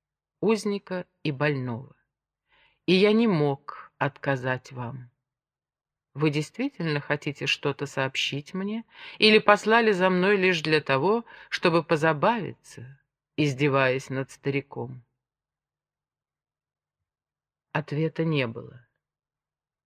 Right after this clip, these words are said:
Овод отвернулся и закрыл глаза рукой.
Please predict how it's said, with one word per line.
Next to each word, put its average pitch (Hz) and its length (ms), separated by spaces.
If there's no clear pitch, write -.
Овод 160 360
отвернулся 165 920
и 170 120
закрыл 156 560
глаза 147 440
рукой. 135 640